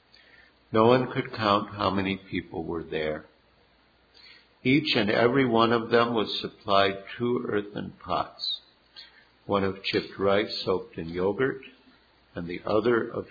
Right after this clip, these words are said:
chipped rice soaked in condensed milk. Some of the Brahmins, not having gotten a place on the platform, went to the bank of the Ganges with their two earthen pots and soaked their chipped rice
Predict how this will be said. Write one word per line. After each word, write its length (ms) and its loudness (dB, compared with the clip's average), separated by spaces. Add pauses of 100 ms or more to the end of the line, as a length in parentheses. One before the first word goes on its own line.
chipped 380 -4
rice 360 0 (160)
soaked 460 -4
in 220 -12
condensed 720 -6 (200)
milk. 340 -6 (2000)
Some 340 4
of 220 2
the 60 2
Brahmins, 880 2 (840)
not 220 6
having 420 4
gotten 400 4
a 60 2
place 520 0
on 220 -2
the 80 0
platform, 920 -2 (1000)
went 280 4
to 100 0
the 100 2
bank 380 4
of 160 -2
the 80 2
Ganges 600 2
with 240 -2
their 180 -2
two 440 -2
earthen 440 -2
pots 500 2
and 180 -6
soaked 460 -2
their 160 -2
chipped 480 -8
rice 400 -4